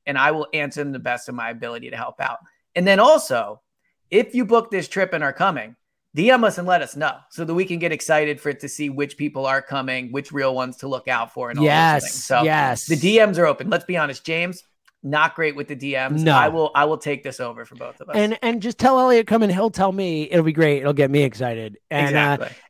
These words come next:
Speaker 2: and to the point of, of wondering more about the trip, we mentioned it last pod, but we will have Joe from Fans of Philly on in the near future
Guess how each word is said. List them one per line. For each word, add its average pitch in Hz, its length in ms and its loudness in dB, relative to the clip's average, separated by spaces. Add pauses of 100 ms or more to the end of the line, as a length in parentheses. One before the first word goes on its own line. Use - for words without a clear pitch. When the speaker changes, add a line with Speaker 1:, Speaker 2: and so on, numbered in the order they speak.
(140)
Speaker 2:
and 220 380 2
to 208 180 6
the 175 160 0
point 202 320 2
of, 165 220 0
of 160 240 2
wondering 175 340 2
more 160 100 4
about 151 200 2
the 143 80 -14
trip, 147 180 0
we 147 80 2
mentioned 147 320 0
it 147 60 -2
last 139 280 -2
pod, 151 200 4
but 143 100 0
we 147 160 -2
will 165 240 4
have 147 240 0
Joe 143 220 -4
from 143 160 -16
Fans 143 260 -8
of - 80 -16
Philly 135 180 -6
on 131 160 -6
in 123 100 -6
the 131 60 -2
near 131 160 0
future 127 480 -2